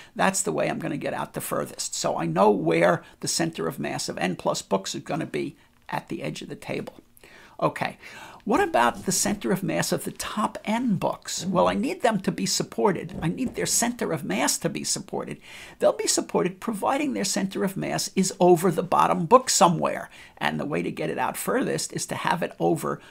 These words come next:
the right edge of the bottom book. So I'm gonna put the center of mass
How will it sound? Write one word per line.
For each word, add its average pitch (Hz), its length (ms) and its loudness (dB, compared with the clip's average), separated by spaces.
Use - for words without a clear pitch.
the - 100 -2
right 170 420 0
edge 160 320 0
of 156 120 -10
the - 60 -6
bottom 143 440 -4
book. - 400 -4
So - 240 -2
I'm 240 160 -2
gonna 262 220 -2
put - 300 2
the 160 240 -4
center - 480 -4
of 165 140 -4
mass 160 400 -4